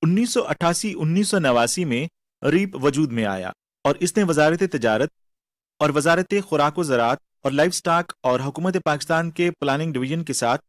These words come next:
बातचीत शुरू की। तब से रीप के अरकान उन्नीस सौ अट्ठानवे उन्नीस सौ निन्यानवे में माज तीन सौ मिलियन डॉलर से शुरू हुए और दो हज़ार नौ दो हज़ार दस में पाकिस्तान से चार मिलियन टन से ज्यादा चावल बरामद करने में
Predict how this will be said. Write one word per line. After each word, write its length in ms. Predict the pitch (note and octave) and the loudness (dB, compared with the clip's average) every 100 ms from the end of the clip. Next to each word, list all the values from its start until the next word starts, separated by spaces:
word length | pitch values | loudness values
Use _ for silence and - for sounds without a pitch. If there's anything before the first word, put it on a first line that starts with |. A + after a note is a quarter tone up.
| _ - | _ -2
बातचीत 440 | D#3 E3 - F3 | -2 -2 -6 -6
शुरू 220 | - A#2+ G2+ | -6 -6 -8
की। 300 | - G2+ - _ _ _ _ - | -10 -14 -14 _ _ _ _ 0
तब 100 | F#3+ | 0
से 200 | F3+ A3 | 4 2
रीप 200 | E3+ F#3 - | 2 0 2
के 80 | G3+ | 2
अरकान 580 | D#3+ D#3 F3+ F#3 F#3 - _ C#3+ | 4 2 0 0 -2 -4 _ 0
उन्नीस 300 | D#3+ G3 - | 2 2 4
सौ 140 | G#3 | 2
अट्ठानवे 560 | - - D#3+ E3+ F#3 F#3+ | 2 0 0 0 0 -2
उन्नीस 380 | - D#3+ F3+ | -2 -2 0
सौ 80 | F#3+ | 0
निन्यानवे 420 | F3 C3 C3 E3 | 0 2 0 0
में 240 | D#3+ C3 E3+ _ _ - | -2 -2 -4 _ _ -2
माज 260 | D3+ E3+ | 2 2
तीन 200 | - G3 | 2 0
सौ 160 | G#3 G#3+ | 2 2
मिलियन 320 | F3+ D#3+ F3+ | 2 0 2
डॉलर 240 | B2 B2 D#3 | 4 4 2
से 160 | - | -2
शुरू 260 | E3 B2 A#2 | -2 -4 -4
हुए 300 | G#2 A2 D#3 _ _ _ | -2 -2 -2 _ _ _
और 160 | C3 C3 | 4 4
दो 280 | A2+ G2 E3 | 2 2 2
हज़ार 300 | F3+ F#3+ F#3 | 4 4 2
नौ 260 | C#3+ E3+ | 2 2
दो 200 | F3 C#3+ | 2 2
हज़ार 300 | E3 C#3+ C#3+ | 2 2 2
दस 260 | A#2 D#3 - | 2 0 0
में 200 | A#2 C#3+ - _ _ D#3 | -4 -4 -8 _ _ 0
पाकिस्तान 380 | E3+ - F#3+ | 0 2 0
से 180 | F#3 G3 F#3+ | 2 0 -2
चार 260 | - D#3+ F3 | 2 2 2
मिलियन 260 | F3 F#3 | 0 -2
टन 220 | E3+ E3 | 0 0
से 180 | E3+ F3+ | 2 0
ज्यादा 320 | C#3+ C3 C#3 | 2 2 4
चावल 300 | D#3+ D#3+ D#3 | 2 2 2
बरामद 320 | D3+ C3 C#3+ C#3+ | 2 0 0 0
करने 300 | C3+ C3 D#3 | -2 0 -2
में 200 | C#3+ | -2